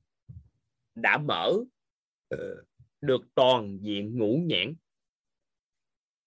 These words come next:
là người đã mở được toàn diện ngũ nhãn. Các anh chị mở ngoặt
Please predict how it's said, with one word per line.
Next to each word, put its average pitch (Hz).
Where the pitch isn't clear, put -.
là 104
người 107
đã 110
mở 131
được 107
toàn 98
diện 95
ngũ 101
nhãn. 135
Các 135
anh 135
chị 98
mở 98
ngoặt 143